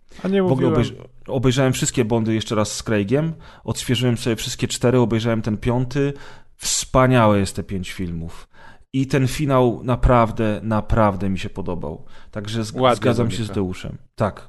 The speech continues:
Speaker 2: ładnie zamyka, jest, jest po prostu dobry i ja nie jestem fanem ani znawcą Jamesa Bonda, więc,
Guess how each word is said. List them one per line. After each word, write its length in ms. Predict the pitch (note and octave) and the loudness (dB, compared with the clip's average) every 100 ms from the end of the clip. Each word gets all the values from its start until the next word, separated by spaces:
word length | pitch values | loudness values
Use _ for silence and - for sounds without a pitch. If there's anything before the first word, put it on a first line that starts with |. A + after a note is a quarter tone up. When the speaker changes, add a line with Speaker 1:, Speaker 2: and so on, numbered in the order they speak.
| - | -4
Speaker 2:
ładnie 320 | G#2+ B2 B2+ | 0 0 0
zamyka, 580 | A#2+ A2+ C3 B2+ C3 B2 | 0 0 0 0 0 0
jest, 520 | A#2 A#2 - - F#2+ | 0 -4 -8 -12 -4
jest 160 | A#2+ - | -4 -4
po 80 | A2 | -4
prostu 320 | B2+ - A2 | -4 -6 -4
dobry 460 | A#2+ A2+ A2+ A2+ | 0 2 2 0
i 220 | G#2 G#2+ G#2+ - - - | 0 -4 -6 -10 -18 -10
ja 120 | B2+ B2+ | -4 -2
nie 100 | C3 | -2
jestem 280 | B2+ B2+ B2 | -2 -4 -2
fanem 400 | B2+ A#2+ A#2+ G#2+ | 0 0 0 0
ani 180 | A2+ | -2
znawcą 380 | G#2 A#2 - A2 G#2+ | -2 -4 -4 -4 -4
Jamesa 240 | A2 B2 | -4 -4
Bonda, 340 | G2+ A2 A2 G#2+ | -4 -2 -2 -2
więc, 360 | A2 G2+ - | -2 -4 -8